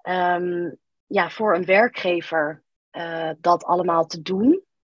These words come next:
En dan om, op een nog diepere laag eigenlijk dus voor aandeelhouders, weet je, ik ging dat helemaal soort van uitpluizen voor mezelf. En ik merkte ook heel erg dat, eh, bij mijn vrienden in Nederland, met wie ik toen veel belde, eh, dat soort vragen ook heel erg,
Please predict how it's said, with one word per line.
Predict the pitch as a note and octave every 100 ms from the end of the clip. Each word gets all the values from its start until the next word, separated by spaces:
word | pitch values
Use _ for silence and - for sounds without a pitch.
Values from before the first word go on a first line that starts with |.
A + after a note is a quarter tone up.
| _ _ _ _ -
En | E3
dan | E3 D#3+
om, | E3+ E3+
op | - D#3+
een | E3+
nog | F3 E3+
diepere | - D#3+ E3+ F3
laag | E3 E3 E3+
eigenlijk | E3 -
dus | E3 D#3 -
voor | E3 C3+
aandeelhouders, | E3+ F3 F3 F3+ E3 E3 E3+ E3+ E3+
weet | D#3+
je, |
ik | F#3+
ging | - F3+
dat | F3+
helemaal | F3 F3 F3+
soort | - F3
van | F3
uitpluizen | - E3+ - E3+ D#3 D#3+
voor | -
mezelf. | E3 D#3+ D#3 C4 - - - - - - - - _ -
En | A3
ik | A#3+ G#3
merkte | A#3+ B3 -
ook | A#3 -
heel | B3
erg | A3+
dat, | - G#3 - - _ _
eh, | - G3 F#3+ F3+ _ _ _
bij | - F#3+ G3
mijn | F#3
vrienden | - G#3+ A3 F#3+
in |
Nederland, | F3+ F#3 G#3 F3+
met | F3 D#3+
wie | F3
ik | D3+
toen | G3
veel | F#3+ F3+ E3+
belde, | E3+ F#3+ F#3 F3 A3+ - - - - _
eh, | F#3+
dat | F#3+ A3
soort | B3 A#3
vragen | G#3 G#3+ -
ook | B3+ C#4
heel | A3 F3
erg, | D#3+ D#3+ -